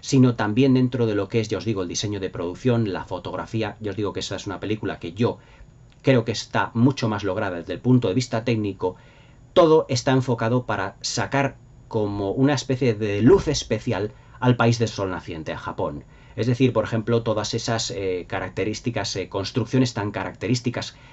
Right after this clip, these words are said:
típicas japonesas, eh, eh, en, con esos jardines tan preciosos donde James Bond va a aprender en esa academia las artes marciales, donde se casará.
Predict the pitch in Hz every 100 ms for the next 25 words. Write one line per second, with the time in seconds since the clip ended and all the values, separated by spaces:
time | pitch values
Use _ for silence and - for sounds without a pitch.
0 | - - 185 131 - 92 - 98 92 95
1 | 120 123 87 - - - - - - 113
2 | 104 95 87 87 95 - 117 110 107 98
3 | 92 85 107 123 139 - 98 120 127 110
4 | 104 95 92 90 127 117 110 104 95 90
5 | 101 117 113 - 113 104 98 104 104 92
6 | 110 95 101 - 92 90 113 104 85 -
7 | 92 90 82 78 - 143 107 98 - -
8 | - - 113 113 104 98 92 - 87 82
9 | 107 107